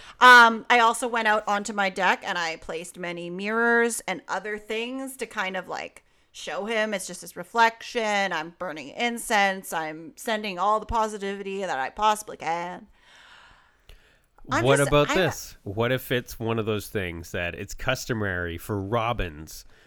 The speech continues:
Speaker 2: to headbutt other robins' nests? And
Speaker 1: Mm-hmm.
Speaker 2: all this robin wants is for you to find where he lives and headbutt his house.
Speaker 1: We got that covered. You
Speaker 2: Yeah.
Speaker 1: know, like,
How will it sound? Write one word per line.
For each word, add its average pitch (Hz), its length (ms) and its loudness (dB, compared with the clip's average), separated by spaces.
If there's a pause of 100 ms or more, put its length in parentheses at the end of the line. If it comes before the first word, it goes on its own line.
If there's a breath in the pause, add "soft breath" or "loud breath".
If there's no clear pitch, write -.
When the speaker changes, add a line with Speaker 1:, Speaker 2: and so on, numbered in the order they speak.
(360 soft breath)
Speaker 2:
to 131 180 0
headbutt 113 600 -2 (120)
other 107 400 -2
robins' 90 680 -2 (160)
nests? - 680 -10 (480)
And 107 360 -2
Speaker 1:
Mm-hmm. 107 140 -10
Speaker 2:
all 135 340 0
this 117 360 -4
robin 104 540 -2
wants 80 420 -4
is 110 260 -4
for 117 260 0
you 107 800 -2 (880)
to 131 220 0
find 135 540 -2
where 135 160 4
he 214 300 -4
lives 104 460 2
and 113 180 -2
headbutt 110 540 0
his 104 200 -6
house. - 480 -10 (1500)
Speaker 1:
We 214 200 -2
got 320 260 10
that 196 180 2
covered. 147 400 -8
You 131 80 0
Speaker 2:
Yeah. - 160 4
Speaker 1:
know, 202 100 -2
like, 208 320 -6